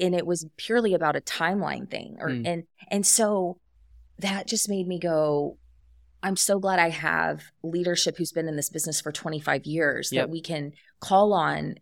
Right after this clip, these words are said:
Speaker 1: their expertise."
Speaker 2: Well, and how refreshing from the customer's point of view. I mean,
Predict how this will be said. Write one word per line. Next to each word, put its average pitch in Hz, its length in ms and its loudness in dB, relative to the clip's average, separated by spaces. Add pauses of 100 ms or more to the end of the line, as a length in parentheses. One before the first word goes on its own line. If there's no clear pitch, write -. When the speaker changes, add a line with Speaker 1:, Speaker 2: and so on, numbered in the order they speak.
Speaker 1:
their 165 180 2
expertise." - 760 -4
Speaker 2:
Well, 160 120 6
and 143 100 4
how 156 140 6
refreshing 127 680 2
from 113 500 2
the 113 100 -6
customer's 120 540 2
point 113 280 -2
of 107 80 -6
view. 110 200 0
I 127 60 2
mean, 139 180 2